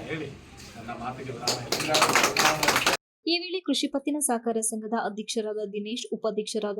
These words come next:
Speaker 2: ನಾಗೇಶ್, ನಿರ್ದೇಶಕರುಗಳಾದ ಆರ್ ಮಂಜಪ್ಪ, ವಿ ಎನ್ ರಾಜಣ್ಣ, ಸಿ ಬಿ ಹರೀಶ್, ರಾಮಕೃಷ್ಣ, ನಾಗೇಶ್, ಯೋಗೀಶ್, ದಿನೇಶ್, ಚಂದ್ರಮ್ಮ, ಮಮತಾ, ಕಾಳಮ್ಮ, ಒಡ್ಡರಹಳ್ಳಿ ಕೃಷಿ ಪತ್ತಿನ ಸಹಕಾರ ಸಂಘದ ಮಾಜಿ ಅಧ್ಯಕ್ಷರಾದ ಗಣೇಶ್ ಗೌಡ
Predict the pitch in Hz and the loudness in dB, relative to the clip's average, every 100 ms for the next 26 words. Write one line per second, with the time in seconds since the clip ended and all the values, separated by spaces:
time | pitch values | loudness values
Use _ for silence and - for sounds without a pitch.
0 | 202 202 202 226 247 - _ _ _ 277 | -6 -6 -6 -6 -6 -8 _ _ _ 0
1 | 269 294 294 339 320 311 302 311 - 220 | 2 2 0 -2 0 0 0 0 2 0
2 | 214 214 214 208 - 247 233 226 202 214 | 0 -4 -4 -4 -2 -4 -2 0 0 0
3 | 208 202 214 208 240 - _ _ _ - | -2 -2 -4 -2 -4 -8 _ _ _ -2
4 | 311 320 339 330 226 214 220 - - _ | 2 4 2 2 2 2 2 0 -2 _
5 | _ _ _ 254 254 262 277 302 - 254 | _ _ _ 0 0 0 -2 -4 0 0
6 | 247 220 202 214 226 247 - 208 208 202 | 0 0 0 2 0 0 -4 0 0 0
7 | 240 - - 214 214 214 262 - - 220 | -2 -4 -6 -2 0 0 -2 -4 -2 0
8 | 214 208 208 254 247 240 254 339 240 247 | 0 0 -2 -6 -8 -12 -12 -10 -8 -8
9 | - 233 214 254 233 208 254 214 208 214 | -8 -6 -4 -2 -4 -4 -2 0 2 0
10 | 214 214 214 - 214 214 208 208 208 202 | 0 -4 -4 -4 -4 -4 -4 -4 -4 -2
11 | 196 208 196 196 202 202 202 190 214 196 | -2 -2 -2 -4 -4 -4 -4 -4 -2 -2
12 | 202 - 269 302 262 - 117 - - _ | -4 -6 -6 -4 0 2 0 -4 -20 _
13 | - 247 294 - - 269 | -2 0 0 -2 0 2